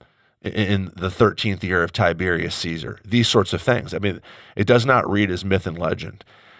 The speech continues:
And, and one of the things that, that we know about the Bible is that, um, that it was written fairly close to, um, to the, the, the events that it describes, that,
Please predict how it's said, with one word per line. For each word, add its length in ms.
And, 140
and 120
one 120
of 60
the 80
things 480
that, 240
that 120
we 140
know 300
about 260
the 80
Bible 400
is 160
that, 380
um, 360
that 300
it 280
was 180
written 220
fairly 460
close 440
to, 460
um, 440
to 120
the, 160
the, 180
the 220
events 280
that 100
it 80
describes, 760
that, 360